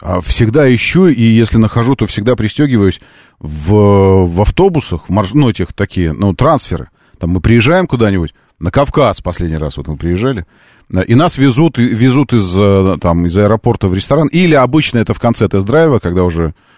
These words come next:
все, мы там в ресторанчик, обед и в аэропорт. И вот, чтобы на обеде уже можно было позволить себе, э,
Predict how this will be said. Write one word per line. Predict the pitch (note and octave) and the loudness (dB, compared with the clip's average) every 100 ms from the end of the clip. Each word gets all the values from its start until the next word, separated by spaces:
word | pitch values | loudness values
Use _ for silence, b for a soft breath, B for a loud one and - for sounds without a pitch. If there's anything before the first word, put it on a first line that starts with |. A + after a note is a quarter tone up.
| b - E2 | b -14 -10
все, | - F#2+ | -2 0
мы | D2+ D2+ | 0 -2
там | C2+ B1+ C2 | -6 -10 -8
в | |
ресторанчик, | D#2+ - B2+ B3 - F#2+ | -8 -2 -2 -2 -4 -2
обед | F#2+ A#2 F3 D#3+ - | -2 0 0 0 0
и | F3 | 0
в | B2+ | 2
аэропорт. | G2 F#2 C2 - | 0 -2 -8 -4
И | |
вот, | C3 C#3 - - | -4 -4 -10 -14
чтобы | - G#2 | -6 0
на | A#2 | 2
обеде | B2 G#2+ | 2 2
уже | G2 F#2 | 2 2
можно | G2+ G#2+ F#2 | 2 2 0
было | E2+ E2+ | -2 -4
позволить | G2+ A#2 F#3 C3+ | -2 -2 -2 -4
себе, | - D#2+ D2 B B B B B - | -8 -10 -10 B B B B B -4
э, | G2 G2+ G2+ G2 F#2+ F#2+ F#2 F#2 | 0 2 2 2 2 2 2 2